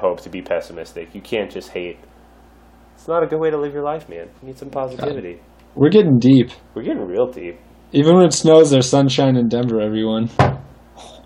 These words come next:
Speaker 1: And on that note,
Speaker 2: Bang my head on a table.
Speaker 1: <laughs> Well, you got anything else for the people?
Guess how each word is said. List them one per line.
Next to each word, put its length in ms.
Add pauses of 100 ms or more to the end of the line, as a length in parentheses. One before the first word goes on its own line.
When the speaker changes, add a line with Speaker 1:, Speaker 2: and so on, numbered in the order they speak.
(420)
Speaker 1:
And 680 (100)
on 180
that 420
note, 100
Speaker 2:
Bang 200
my 160
head 160
on 240
a 20
table. 300
Speaker 1:
<laughs> 1400 (720)
Well, 520 (340)
you 60
got 180
anything 280
else 200
for 160
the 80
people? 560